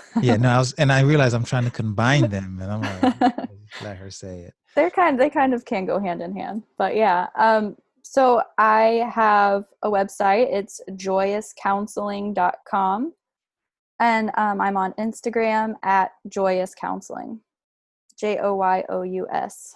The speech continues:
Speaker 2: Okay. Well, folks, there you have it. If you got some issues with your mamas, reach out to Destiny. She'll fix 'em. Um,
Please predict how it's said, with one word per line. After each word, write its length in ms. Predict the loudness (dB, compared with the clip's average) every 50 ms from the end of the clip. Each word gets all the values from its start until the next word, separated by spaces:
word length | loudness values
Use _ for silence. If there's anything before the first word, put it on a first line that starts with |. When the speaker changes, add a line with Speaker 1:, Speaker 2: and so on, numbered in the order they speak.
| _ _ _ _ _ _ _ _ _ _ _ _ _ -20
Speaker 2:
Okay. 500 | -20 -20 -20 _ -12 -10 -8 -8 -10 -12 _ _ _ _ _ _ _ _ _ _ _ _ _ _ _ _ _ _ _ _ _ _ _ _ _ -14
Well, 180 | -12 -12 -12
folks, 360 | -12 -8 -6 -6 -6 -6 -10
there 160 | -10 -8 -8 -6
you 140 | -6 -6
have 280 | -6 -6 -6 -6 -6 -6
it. 140 | -8 -10 -10 -16 -20 _ _ _ _
If 80 | _ _ -20
you 60 | -18
got 160 | -16 -14 -14
some 220 | -12 -12 -10 -10
issues 340 | -10 -10 -10 -8 -10 -8 -8 -8
with 200 | -10 -10 -10 -12
your 80 | -10
mamas, 720 | -8 -8 -6 -6 -6 -8 -8 -8 -8 -10 -10 -14 -18 -20 _ _ _ _ _ _ _ _ _ _ _ _ _ _ -20 -20 -20 _ _ _ -20
reach 220 | -18 -18 -14 -10 -8
out 160 | -8 -8 -8
to 60 | -10 -12
Destiny. 520 | -10 -8 -10 -10 -12 -14 -14 -12 -12 -14
She'll 180 | -12 -14 -14 -14
fix 400 | -14 -16 -20 -20 -18 -18 -18 -18
'em. 160 | -18 -20 -20 _ _ _ _ _ _ _ -20 -20 -20 -18 _ -8 -8 -6
Um, 420 | -4 0 0 0 0 0 -4 -6